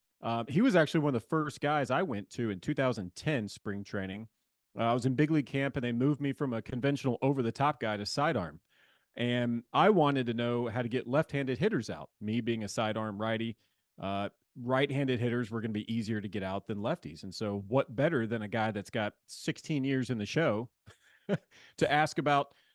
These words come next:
facing a left-handed pitcher. And so he gave me some amazing advice. He had faced everyone on the planet,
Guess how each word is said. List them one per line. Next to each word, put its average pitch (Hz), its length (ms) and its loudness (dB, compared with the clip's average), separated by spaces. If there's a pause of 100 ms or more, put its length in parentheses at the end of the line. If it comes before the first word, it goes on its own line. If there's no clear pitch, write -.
(320)
facing 165 320 2
a 147 60 6
left-handed 156 540 2
pitcher. 90 300 -6
And 117 220 -4
so 127 160 0
he 135 140 0
gave 156 200 4
me 147 120 0
some 123 180 -4
amazing 135 500 0
advice. 98 440 -2
He 147 80 0
had 113 100 -2
faced 147 320 0
everyone 156 420 2
on 127 80 2
the 113 80 0
planet, 101 460 -4